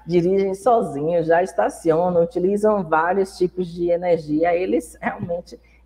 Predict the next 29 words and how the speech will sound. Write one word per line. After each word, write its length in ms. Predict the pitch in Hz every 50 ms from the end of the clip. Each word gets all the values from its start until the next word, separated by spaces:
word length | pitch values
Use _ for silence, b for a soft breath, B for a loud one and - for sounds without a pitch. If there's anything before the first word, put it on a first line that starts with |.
| b
eles 400 | - 180 175 170 175 180 165 160
arrasam 720 | 175 185 - 262 214 190 202 175 160 165 175 175 190 196 190
quando 220 | - 185 170 180
o 20 |
assunto 260 | 180 185 - - 165 170
é 60 | 170
tecnologia. 760 | 170 170 160 165 180 175 180 196 214 269 311 - - - - _ _ b b b b b b _
Então, 240 | - 415 453 508 392
vamos 260 | 349 302 294 311 302
falar 220 | - 269 240 220
agora 260 | 208 185 180 180 185
de 200 | 190 185 190 190
outra 260 | 180 175 185 185 202 202
região, 680 | 214 208 202 214 254 277 214 160 151 160 214 302 - - b b b b b b _ _
que, 60 | - 190
infelizmente, 1300 | 190 196 190 214 247 294 381 370 - - 202 185 208 208 202 196 196 180 180 190 247 - - - 294
né, 280 | 262 190 170 185 202 185
ela 160 | 180 175 170
não 200 | 170 175 185 240
tem 320 | 240 - 170 190 196 180
esse 160 | 165 165 165 165
desenvolvimento 720 | 160 165 160 170 165 160 151 151 165 160 156 147 151 156
muito 260 | 185 160 156 160 - 175
grande 280 | 175 160 156 156 170
assim, 320 | 202 226 - - 190 170 -
porque 200 | - - 180 175
durante 320 | 175 160 160 160 160 160
muito 240 | - 156 165 - 208
tempo 480 | - - 165 151 160 165 165 - -